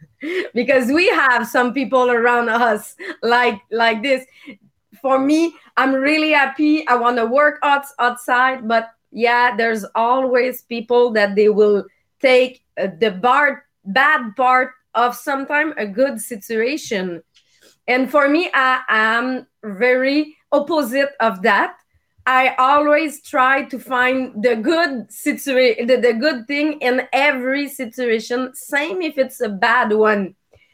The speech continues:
And I know that some people are not able to stay with me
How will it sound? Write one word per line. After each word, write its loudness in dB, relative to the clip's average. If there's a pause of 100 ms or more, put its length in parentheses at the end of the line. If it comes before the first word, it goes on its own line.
(200)
And 2
I 2
know 2
that 2 (200)
some 0
people 0
are 2
not 0
able 4
to -10
stay -2
with 0
me -4